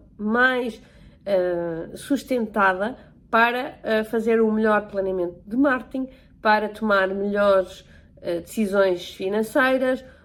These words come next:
ou, eh, em qualquer outra área do meu negócio, depende da informação que eu estou a reunir e depende da informação que, ehm, ponho aqui ao, ehm, ao, eh,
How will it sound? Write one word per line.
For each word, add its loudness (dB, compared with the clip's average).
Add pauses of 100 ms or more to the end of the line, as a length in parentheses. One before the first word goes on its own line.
(120)
ou, -2
eh, -2
em 2
qualquer 0
outra 0
área 2
do -6
meu -4
negócio, -4
depende -4
da -4
informação -4
que -18
eu -8
estou -6
a -8
reunir -2
e -4
depende -4
da -2
informação -4 (420)
que, -4 (280)
ehm, 0 (240)
ponho 2
aqui -6 (320)
ao, 0 (320)
ehm, 0 (120)
ao, 0 (200)
eh, -12